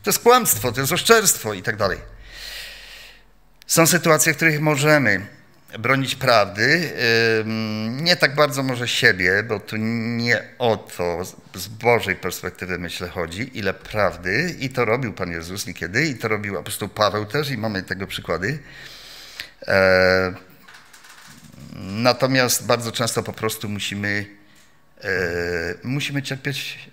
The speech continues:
niesprawiedliwość. E,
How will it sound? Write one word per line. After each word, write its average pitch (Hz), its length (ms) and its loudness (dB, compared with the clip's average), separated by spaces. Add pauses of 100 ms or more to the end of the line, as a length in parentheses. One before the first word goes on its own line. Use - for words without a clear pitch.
(120)
niesprawiedliwość. 139 880 -8 (840)
E, 87 560 0